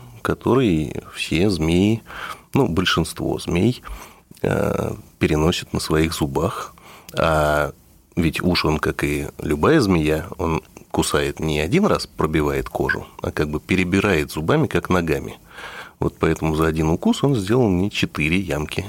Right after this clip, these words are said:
э, шесть ямок на носу все шесть, соответственно, загноились после съемок, э, и вот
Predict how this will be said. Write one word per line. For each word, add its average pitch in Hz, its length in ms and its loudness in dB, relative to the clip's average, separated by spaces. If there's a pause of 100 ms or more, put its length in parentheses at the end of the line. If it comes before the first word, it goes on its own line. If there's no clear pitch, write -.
(120)
э, 104 160 4
шесть - 340 2
ямок 78 360 0
на 80 80 0
носу 78 420 0 (540)
все - 220 0
шесть, - 300 0
соответственно, - 560 -6
загноились 76 640 2
после 170 320 0
съемок, 131 640 2
э, 78 260 2
и 73 500 0 (500)
вот 78 220 0